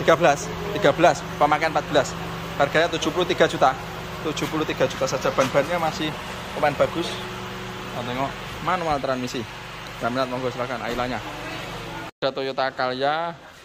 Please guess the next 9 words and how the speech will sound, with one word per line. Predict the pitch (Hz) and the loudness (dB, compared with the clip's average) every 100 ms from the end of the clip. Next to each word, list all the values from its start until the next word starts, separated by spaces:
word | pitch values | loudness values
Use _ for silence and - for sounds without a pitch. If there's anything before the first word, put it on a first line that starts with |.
| - - - | -20 -20 -2
baknya | 113 113 127 | 0 0 -2
W, | 117 131 | -4 -4
lokal, | 123 120 123 | -4 -4 -6
putih, | 131 135 | -6 -4
manual | 127 113 123 123 | -4 -4 -4 -2
ya. | 104 135 - - - - - - | -2 -4 -8 -20 -20 -20 -20 -8
Ini | 117 | -6
harganya | 117 - 110 120 | -6 -6 -8 -8
seratus, | 120 104 - 110 110 113 110 110 110 - - - | -6 -8 -4 -2 -2 -4 -4 -6 -6 -8 -10 -12